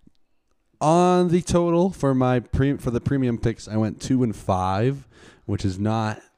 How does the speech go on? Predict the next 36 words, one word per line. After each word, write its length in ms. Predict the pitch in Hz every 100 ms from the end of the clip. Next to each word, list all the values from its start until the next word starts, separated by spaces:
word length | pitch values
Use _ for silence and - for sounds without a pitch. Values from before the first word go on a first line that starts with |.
| _ _
not 320 | 104 117 120
the 80 | 113
best, 480 | 101 107 123 - -
but 300 | 113 95 76
you 100 | 107
look 240 | 110 117
back 180 | 117 117
at 80 | 117
those 200 | 110 98
bets, 500 | - 98 117 - - - _ _ _ -
and 300 | 95 92 92
we 80 |
were, 300 | 98 95 92 92 _
uh, 480 | 98 95 92 92 92 - -
a, 200 | 98 -
a 100 | 101
goal 300 | 104 127 139
away 280 | 139 139 131
from, 440 | - 120 113 104
from, 420 | - 110 104 101
uh, 460 | 98 95 92 92 82
they 140 | 92
were 80 | 113
not 200 | 117 135
bad 220 | 135 131
bets, 240 | 123 135 120
I 40 |
don't 140 | 110 98
think, 240 | 101 95
because, 320 | 98 104 92
um, 300 | 98 95 92 - - - - -
we 100 | 117
needed 180 | 113 104
F 160 | 139 -
C 180 | -
Dallas 720 | 147 131 131 160 160 - -